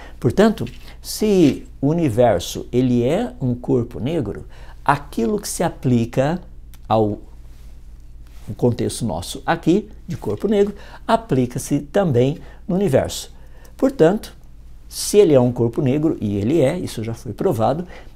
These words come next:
ele é um sistema fechado. Em outras palavras, o universo, ele tem um fim, ele tem um limite, ele não é infinito. E isso é muito fácil nós explicarmos,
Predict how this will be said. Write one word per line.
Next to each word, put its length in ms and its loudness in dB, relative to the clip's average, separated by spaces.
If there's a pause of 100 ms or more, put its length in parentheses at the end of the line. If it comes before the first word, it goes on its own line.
(160)
ele 180 0
é 40 -2
um 80 -4
sistema 640 -4
fechado. 800 -2
Em 100 -2
outras 240 -4
palavras, 760 0
o 80 0
universo, 840 2 (440)
ele 520 2 (380)
tem 260 2
um 220 0
fim, 500 -4
ele 180 0
tem 200 -2
um 140 -2
limite, 560 -4 (300)
ele 160 6
não 260 0
é 200 0 (240)
infinito. 960 -2 (680)
E 520 -2
isso 180 -4
é 20 0
muito 200 0
fácil 380 0
nós 120 0
explicarmos, 600 -2